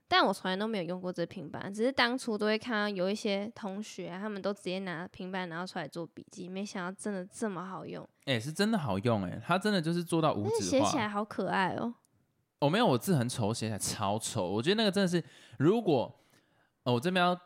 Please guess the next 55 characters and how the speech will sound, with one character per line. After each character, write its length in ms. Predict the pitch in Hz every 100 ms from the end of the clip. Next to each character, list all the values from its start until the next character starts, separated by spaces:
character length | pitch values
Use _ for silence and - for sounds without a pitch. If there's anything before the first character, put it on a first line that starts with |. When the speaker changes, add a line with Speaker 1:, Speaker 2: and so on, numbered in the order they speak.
| _ _ _
Speaker 2:
带 160 | 165 127
给 140 | 101
大 80 | 117
家 160 | 117
一 80 | 104
个 180 | 104 98
想 380 | - - 92 104
法， 160 | 98
就 80 | 101
是 80 | 156
如 100 | 151
果 80 | 180
你 120 | 117
觉 200 | - 101
得， 240 | 107 107 -
哎， 120 | 202
我 80 | 165
平 160 | 127
常 140 | 135 139
自 100 | 165
己 80 | 131
写 160 | 101
字 120 | -
很 120 | 123 107
丑， 180 | -
哎， 120 | - 185
会 100 | 214
不 40 |
会 80 | 180
在 80 | 185
平 180 | 135 143
板 140 | 98
上 140 | 131
写 160 | 120 95
的 60 | 92
比 40 |
较 140 | 107
好 60 | 92
看？ 140 | - -
没 160 | 127
有， 100 | 151
没 120 | 127 139
有， 60 |
没 100 | 123
有， 60 | 117
没 60 |
有， 60 | 110
会 60 | 117
更 120 | 123
丑。 40 | 104
Speaker 1:
没 60 |
有， 160 | 208 -
一 180 | 190 202
样 240 | 202 185
啊。 220 | 233 233